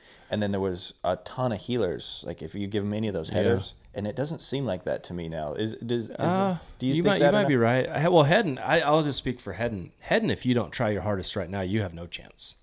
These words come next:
Speaker 1: Right.
Speaker 2: And maybe Heelan just ain't that way right now. I don't know. I don't heel, so I don't really know. There, there's some good guys, but, um,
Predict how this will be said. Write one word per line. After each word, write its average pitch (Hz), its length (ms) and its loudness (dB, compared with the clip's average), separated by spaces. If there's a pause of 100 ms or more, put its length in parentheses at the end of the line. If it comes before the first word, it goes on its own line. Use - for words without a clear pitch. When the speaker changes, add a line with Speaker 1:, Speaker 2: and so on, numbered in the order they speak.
(180)
Speaker 1:
Right. 98 200 -2 (280)
Speaker 2:
And 110 120 -2
maybe 117 260 0
Heelan 101 320 -2
just 90 200 -8
ain't 85 140 -12
that 80 160 -12
way 90 160 -8
right 87 200 -10
now. 76 200 -12
I 117 80 -2
don't 98 260 -4
know. 95 460 -6 (1040)
I - 40 -18
don't 101 160 -6
heel, 113 200 2
so 110 160 0
I - 20 0
don't 107 120 2
really 104 160 0
know. 101 120 -2
There, 135 160 2
there's 135 280 0
some 104 140 -4
good 95 180 -2
guys, 95 340 0
but, - 400 -4 (840)
um, 98 480 -6